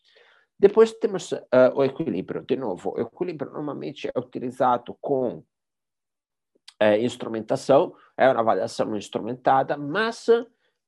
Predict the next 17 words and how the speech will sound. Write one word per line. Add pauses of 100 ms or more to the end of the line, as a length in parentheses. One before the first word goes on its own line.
(160)
temos
algumas
sugestões
que
a
Flávia
Donat
trouxe (240)
na
live (240)
da
semana
passada, (300)
onde
vimos,
eh,
né,